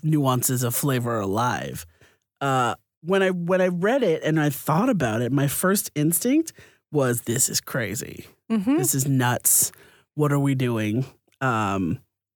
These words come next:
Speaker 1: but that we cannot deny the fact that our collective addiction to coffee is here to stay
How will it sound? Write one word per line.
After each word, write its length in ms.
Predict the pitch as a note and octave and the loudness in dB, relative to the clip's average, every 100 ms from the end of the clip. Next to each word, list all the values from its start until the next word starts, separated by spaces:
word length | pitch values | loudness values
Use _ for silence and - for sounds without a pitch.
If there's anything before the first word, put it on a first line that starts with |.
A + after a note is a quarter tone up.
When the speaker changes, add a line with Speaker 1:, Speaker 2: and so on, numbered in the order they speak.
| _ | _
Speaker 1:
but 600 | A#3+ C#4+ G3 - - - _ _ _ _ _ _ _ _ _ _ _ | 0 2 0 0 -2 -2 _ _ _ _ _ _ _ _ _ _ _
that 300 | D#3+ F3 - | 0 0 0
we 320 | G3 E3+ E3 F3+ | -2 0 2 2
cannot 380 | F3+ F3 D#3+ | 2 2 2
deny 260 | D3 C#3 C#3 | 2 2 2
the 80 | C3+ | 2
fact 240 | B2+ A#2+ | 0 0
that 160 | C3 - | -2 -2
our 80 | C3+ | -2
collective 520 | - D3 C3+ - C3 | 0 0 0 0 -2
addiction 440 | B2+ C3 B2 B2 | 0 -2 0 0
to 60 | A#2+ | 0
coffee 400 | - B2 A#2+ - | 0 0 0 -4
is 100 | G#2 | -4
here 360 | - - B2 - | -2 -2 -2 -2
to 120 | - | -2
stay 680 | - - - G2 - F#3+ | -2 -2 -2 -2 0 -4